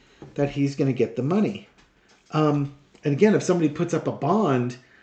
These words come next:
um, the twenty-five percent <laughs> that, uh, Trump would offer to put up, no bond company, or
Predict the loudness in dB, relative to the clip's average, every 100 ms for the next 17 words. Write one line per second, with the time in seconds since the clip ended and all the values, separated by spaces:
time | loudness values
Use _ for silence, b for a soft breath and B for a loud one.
0 | b b _ 0 2 2 0 -2 -4 b
1 | b b b b _ -20 b b b _
2 | 2 2 2 2 4 4 4 0 -2 0
3 | 0 -2 -10 -16 -20 -10 -10 -10 -20 -20
4 | 0 2 2 -2 b b b _ -4 -2
5 | -2 -4 -10 -6 0 0 2 2 4 0
6 | 2 2 2 2 2 4 2 0 -12 b
7 | b b b _ -6 -6 -10 -20 _ _
8 | 0 4 6 4 2 2 0 -2 0 0
9 | 2 0